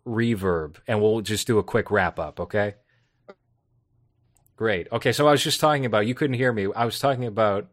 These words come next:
Marlon Wayans being cast as Robin in Batman Returns, and that would have been, that I think would have made it a big mess, 'cause we were talking about how Michelle Pfeiffer's Catwoman hardly fits into the dynamic that has been established between Batman, Penguin, Max Schreck.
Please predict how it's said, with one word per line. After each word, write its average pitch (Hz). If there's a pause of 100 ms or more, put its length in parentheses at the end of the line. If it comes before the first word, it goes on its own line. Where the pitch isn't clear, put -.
Marlon 147
Wayans 104
being 101
cast 110
as 104
Robin 107
in 98
Batman 101
Returns, 95
and 87
that 104
would 101
have 90
been, 92 (340)
that 151
I 143
think 131
would 123
have 107
made 110
it 104 (180)
a 120
big 95
mess, 95
'cause 95
we 92
were 90
talking 131
about 117
how 107
Michelle 113
Pfeiffer's 104
Catwoman 101
hardly 95
fits 95
into 104
the 92 (320)
dynamic 104
that 98
has 98
been 98
established 104
between 95
Batman, 90
Penguin, 92
Max 87
Schreck. 92